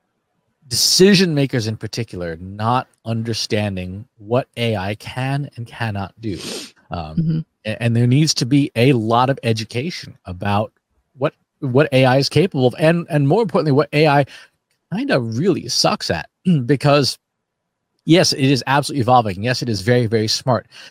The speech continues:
Speaker 1: But at the same time, it is also,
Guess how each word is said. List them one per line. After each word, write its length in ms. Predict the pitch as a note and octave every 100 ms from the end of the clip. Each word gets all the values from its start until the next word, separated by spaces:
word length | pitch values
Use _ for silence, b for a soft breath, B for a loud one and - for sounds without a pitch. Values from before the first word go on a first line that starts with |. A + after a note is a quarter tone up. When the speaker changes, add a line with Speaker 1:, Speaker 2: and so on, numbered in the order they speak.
| B
Speaker 1:
But 120 | C#3 C3
at 60 |
the 60 | A#2+
same 320 | - C#3+ C#3
time, 320 | C#3+ F3+ C#3 B B E3
it 120 | D3
is 140 | C3+ -
also, 720 | C#3 G#3+ B3+ - A#2+ F#2+ A2+